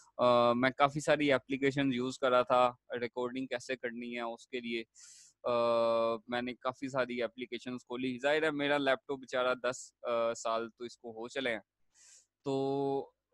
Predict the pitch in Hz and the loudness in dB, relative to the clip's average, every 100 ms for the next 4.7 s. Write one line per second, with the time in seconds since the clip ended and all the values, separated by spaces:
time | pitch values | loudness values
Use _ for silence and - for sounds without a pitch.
0 | 170 139 147 160 170 170 165 151 151 151 | -12 -6 -4 0 0 2 2 2 0 0
1 | 143 151 131 156 165 151 139 147 139 127 | 0 -2 -4 -2 0 2 2 2 0 0
2 | 139 131 135 139 165 175 160 170 - 175 | 0 2 0 0 -4 -4 -4 -4 -4 -6
3 | 151 143 147 143 147 147 151 143 131 135 | -2 0 0 -2 -2 -2 -2 -4 -4 -4
4 | 135 127 120 135 123 127 123 | -2 -2 -2 -4 -4 -4 -8